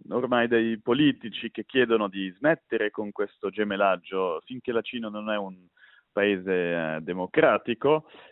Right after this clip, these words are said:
e ieri il Parlamento zurighese ne ha dib-, dibattuto.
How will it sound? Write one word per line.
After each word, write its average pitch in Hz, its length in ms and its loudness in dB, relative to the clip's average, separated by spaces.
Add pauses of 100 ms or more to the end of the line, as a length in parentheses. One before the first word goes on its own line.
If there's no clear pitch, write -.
(100)
e - 140 -6
ieri 147 400 2
il 135 340 -2
Parlamento 120 1000 -2 (180)
zurighese 101 640 -4
ne 87 140 -8
ha 87 300 -10 (160)
dib-, 107 380 -8
dibattuto. 120 680 -2